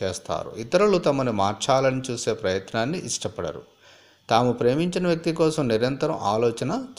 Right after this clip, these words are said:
చేస్తూ ఉంటారు. తమ ఆలోచన ధోరణిని అవసరానికి తగ్గట్లు మార్చుకున్నట్టుకు ఇష్టపడరు. ఒక ఉన్నతమైన స్వభావాన్ని కలిగి ఉంటారు. ఇక మూడో రాశి మిథునం.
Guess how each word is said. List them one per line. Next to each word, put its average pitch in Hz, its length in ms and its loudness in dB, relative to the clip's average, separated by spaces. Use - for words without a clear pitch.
చేస్తూ - 320 2
ఉంటారు. 92 580 -6
తమ 113 140 2
ఆలోచన 165 580 4
ధోరణిని 143 720 2
అవసరానికి 131 580 -2
తగ్గట్లు 110 460 -2
మార్చుకున్నట్టుకు 110 800 -4
ఇష్టపడరు. - 560 -4
ఒక 113 160 -2
ఉన్నతమైన 170 520 2
స్వభావాన్ని 131 720 2
కలిగి 120 480 -2
ఉంటారు. 90 580 -10
ఇక 120 120 -2
మూడో 139 300 4
రాశి 180 340 2
మిథునం. 113 420 0